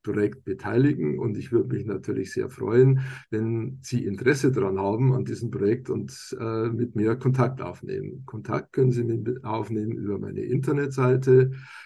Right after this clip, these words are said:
äh, das ist w w w resch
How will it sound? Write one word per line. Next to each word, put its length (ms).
äh, 320
das 240
ist 340
w 240
w 260
w 360
resch 800